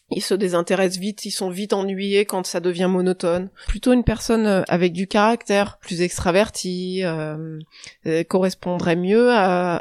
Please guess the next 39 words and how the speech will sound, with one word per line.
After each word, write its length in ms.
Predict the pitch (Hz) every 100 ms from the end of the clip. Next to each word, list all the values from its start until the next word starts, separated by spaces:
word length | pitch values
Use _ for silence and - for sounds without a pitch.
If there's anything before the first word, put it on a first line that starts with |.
| -
à 80 | 156
un 160 | 180 180
chien 220 | - 185
loup 160 | 175 175
tchécoslovaque 840 | - 175 170 165 180 165 185 202 -
qu'à 60 |
un 360 | 151 151 156 156
chien 220 | - 170
loup 80 | 160
sarlos. 480 | - 170 233 - - - - _ _ - -
Le 80 | 190
chien 180 | - 208
loup 80 |
sarlos, 480 | 202 220 240 330 -
lui, 180 | 208 226
il 80 | 208
est 60 | 196
plus, 720 | - 202 220 214 208 208 -
euh, 200 | 185 175
patachon, 600 | - 185 220 214 208 196
donc, 320 | 190 175 160
euh, 160 | 165 160 - - - -
euh, 200 | - 147 -
quelqu'un 300 | 180 - 208
de 40 |
plus 200 | - 220
sensible, 720 | - 220 - 240 214 180 175 _
qui 140 | -
va 120 | 180 180
être, 200 | 202 190
euh, 100 | 170
plus 200 | - 196
posé, 520 | 233 226 208 226 - _ _ _
euh, 80 | -
ça, 280 | - 170 160
ça 100 | 170
conv-, 420 | - 185 190 - -
conviendrait 420 | 180 190 190 202
mieux. 180 | 180